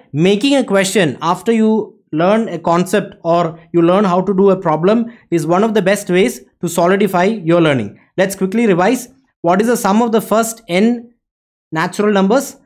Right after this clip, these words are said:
That's n into n plus one by two. What is the s-, sum of the first n even natural numbers? That's n into n plus one. And what is the sum of the first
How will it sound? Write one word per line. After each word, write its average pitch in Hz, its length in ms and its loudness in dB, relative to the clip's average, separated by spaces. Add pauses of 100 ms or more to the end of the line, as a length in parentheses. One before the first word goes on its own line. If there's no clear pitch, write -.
(140)
That's 190 360 -4
n 196 200 2
into 208 340 0
n 185 280 -2
plus 196 240 -2
one 202 440 -2 (180)
by 160 240 0
two. 156 380 -6 (420)
What 170 200 2
is 226 60 4
the 233 80 2
s-, 226 260 -4 (320)
sum 190 280 0
of 220 120 -2
the 202 100 0
first 196 500 -4 (360)
n 214 400 0
even 220 380 0
natural 196 400 0
numbers? 202 460 0 (260)
That's 190 280 -2
n 196 200 2
into 202 320 2
n 185 300 -2
plus 202 340 -4
one. 139 420 -4 (200)
And 160 160 -2
what 170 200 2
is 233 140 0
the 233 80 2
sum 208 260 -2
of 226 120 0
the 214 80 0
first - 480 -4